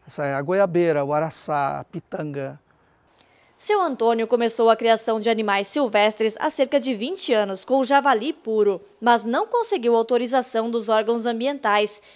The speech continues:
Speaker 2: e decidiu mudar para os porcos selvagens. São sessenta e oito catetos, cinquenta e cinco queixadas e trinta e cinco pacas. Os porcos demoram cerca de um ano e meio para chegar à fase adulta.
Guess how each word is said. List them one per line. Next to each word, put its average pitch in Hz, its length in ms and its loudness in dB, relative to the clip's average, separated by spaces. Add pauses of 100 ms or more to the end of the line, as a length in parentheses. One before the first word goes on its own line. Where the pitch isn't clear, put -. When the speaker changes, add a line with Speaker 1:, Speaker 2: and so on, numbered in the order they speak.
Speaker 2:
e - 60 -12
decidiu 208 480 0
mudar 233 460 2
para 302 160 0
os 285 120 -6
porcos 226 420 0
selvagens. 202 920 -2 (320)
São 240 300 -2
sessenta 269 680 -2
e 285 100 2
oito 226 240 2
catetos, 240 720 -2 (140)
cinquenta 269 500 -2
e 226 80 -2
cinco 214 300 -8
queixadas 220 760 0
e 277 80 -12
trinta 320 320 -8
e 349 60 -2
cinco 311 400 -4
pacas. 202 640 -2 (840)
Os - 140 -6
porcos 226 440 0
demoram 220 420 2
cerca 233 340 2
de 208 100 -4
um 226 160 2
ano 302 140 2
e 415 80 -2
meio 262 300 2
para 285 180 4
chegar 226 380 2
à 240 80 4
fase 240 320 2
adulta. 214 580 -2